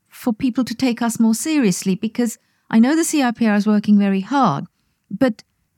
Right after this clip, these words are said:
being a member, being qualified is still not being taken, uh, uh, seriously or is not considered important in many sectors. And just this week, I had, uh, um,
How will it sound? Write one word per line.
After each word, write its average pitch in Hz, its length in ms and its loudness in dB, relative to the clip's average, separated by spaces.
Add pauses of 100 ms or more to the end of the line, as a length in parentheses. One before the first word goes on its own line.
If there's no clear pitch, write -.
(180)
being 294 400 4
a 247 60 2
member, 208 640 4
being 285 240 6
qualified 208 680 2
is 214 100 0
still 269 400 2
not 240 460 2
being 220 340 2 (220)
taken, 226 580 2 (260)
uh, 220 160 0
uh, 92 200 -4 (140)
seriously 226 560 2
or 226 300 2
is 226 240 0
not 233 240 2
considered 214 460 4
important 214 680 2
in 220 160 6
many 247 260 6
sectors. - 600 -4 (460)
And 220 160 6 (240)
just 302 260 -2
this - 260 0
week, 214 440 0 (360)
I 233 320 0 (400)
had, 220 360 -2
uh, - 400 -14 (200)
um, 196 280 0